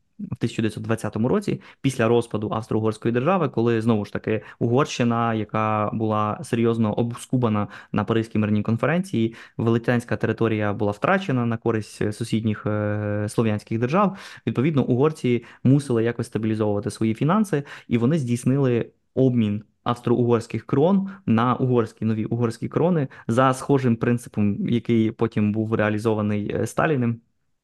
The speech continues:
в сорок сьомому році, потім в шістдесят першому році Хрущовим і в дев'яносто першому році Павловим. В цьому сенсі Угорщина була, мабуть, одним з перших таких країн. Е, але не лише східноєвропейські держави займалися грабежем свого су-,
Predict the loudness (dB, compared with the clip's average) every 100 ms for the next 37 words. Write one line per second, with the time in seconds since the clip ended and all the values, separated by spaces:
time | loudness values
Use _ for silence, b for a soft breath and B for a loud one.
0 | _ 0 0 2 2 4 4 2 -2 -4
1 | -2 0 -2 -2 -2 0 -2 0 -2 0
2 | 0 0 -2 -4 -4 0 0 0 0 0
3 | 0 2 0 0 -4 -4 -2 0 0 -2
4 | -10 _ 0 0 -6 -10 B B B -4
5 | 2 2 4 2 2 2 2 0 -2 0
6 | 0 0 -2 -2 -4 -2 -2 -4 -4 -12
7 | -8 -8 -8 _ 0 2 2 B B B
8 | B _ 0 2 4 4 6 4 2 2
9 | 0 -2 -2 2 2 2 0 -2 -2 -4
10 | -2 0 0 -2 -8 -10 0 2 4 2
11 | -2 -4 -4 -2 0 0 0 -2 -4 -4
12 | -2 -2 -6 -8